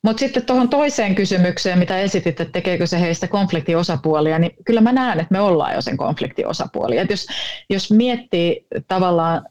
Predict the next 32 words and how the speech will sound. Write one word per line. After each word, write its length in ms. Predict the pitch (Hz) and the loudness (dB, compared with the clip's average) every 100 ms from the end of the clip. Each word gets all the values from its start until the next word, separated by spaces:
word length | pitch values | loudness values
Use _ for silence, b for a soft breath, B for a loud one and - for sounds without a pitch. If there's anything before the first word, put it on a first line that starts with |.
| 180 | -10
sitä, 500 | - 202 196 170 - - | -4 -4 -2 -4 -6 -6
ää, 360 | 165 160 156 160 | -4 -2 -2 0
niin 220 | 190 202 - | 0 0 -2
sitä 220 | 175 220 | -2 2
määrää 300 | 196 185 175 | 2 2 -2
kyberhyökkäyksiä, 880 | - 180 175 165 151 - 147 147 156 | -2 -2 0 0 -2 -2 -4 -2 -2
mitä 220 | 160 160 | -2 -2
jo 100 | 156 | 0
nyt 180 | 165 180 | 0 -2
Suomeen 440 | - 160 156 147 156 | -2 0 0 0 0
tehdään 400 | 156 175 226 233 | 2 2 2 2
tällä 240 | 240 240 | 2 2
hetkellä, 520 | 247 247 - 240 240 233 _ B B B B - | 2 -2 -2 0 0 -2 _ B B B B 0
ja 220 | 185 190 170 | 0 2 0
vaikka 340 | 208 190 - | 0 -2 -2
just 360 | 190 196 - - _ _ _ | 0 0 -2 -14 _ _ _
meidän 320 | 190 190 170 165 - | -2 0 0 -2 0
poliittista 540 | 180 165 165 170 160 | 2 2 0 -2 0
ilmastoa, 560 | 175 165 151 139 131 127 | 2 2 0 -2 -4 -2
joka 280 | 151 143 | -2 0
on 60 | 147 | 2
muuttunut 440 | 156 151 160 151 | 0 0 -2 -2
ihan 260 | 147 160 147 | 0 -2 -2
täysin 400 | 165 151 151 135 | -2 -2 -2 -2
turvallisuuspolitiikan 1080 | 156 147 131 - - - - 127 - - 151 | 0 0 -2 -2 -4 -4 -4 -2 -2 -2 -2
osalta, 480 | 160 - - - 175 | 0 0 -4 -4 -2
niin 120 | 185 | 0
kyllä 200 | 180 247 | 2 2
me 240 | 262 269 - | 2 0 -2
tavalla 280 | 254 220 175 | 0 2 2
tai 160 | 165 156 | 0 -2
toiselta 520 | 156 147 127 135 | -2 -2 -2 -4